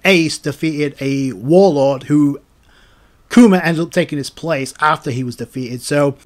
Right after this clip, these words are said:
he goes by the name of Hanafunda, who's the king of lizards. So, but Ace was able to defeat him, and w-, Kuma stepped in to take his place as a Shichibukai.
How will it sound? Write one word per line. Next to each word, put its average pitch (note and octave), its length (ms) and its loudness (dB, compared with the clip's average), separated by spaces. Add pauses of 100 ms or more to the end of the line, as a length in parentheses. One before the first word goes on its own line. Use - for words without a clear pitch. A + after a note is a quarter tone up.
(100)
he D#3 140 -8
goes F#3+ 180 2
by F3+ 120 -2
the E3 80 -2
name D#3+ 160 -4
of C#3 100 -8
Hanafunda, D#3+ 880 -2
who's C3 280 -4
the B2 80 -10
king D#3+ 220 -6
of B2+ 140 -4
lizards. B2 500 -4
So, B2+ 440 -6 (1120)
but D3 220 -4 (240)
Ace G3 240 4
was E3 100 -2
able E3+ 200 2
to D3 40 -10
defeat D3 400 -6
him, D#3+ 220 -2
and D3 300 -4 (300)
w-, E4+ 220 -2 (140)
Kuma G#3+ 340 4
stepped - 320 -4
in D3+ 140 -2
to B2 80 -12
take D#3 160 -4
his C#3 120 -8
place C#3+ 300 -6
as A#2+ 100 -6
a A#2+ 40 -8
Shichibukai. B2 880 -8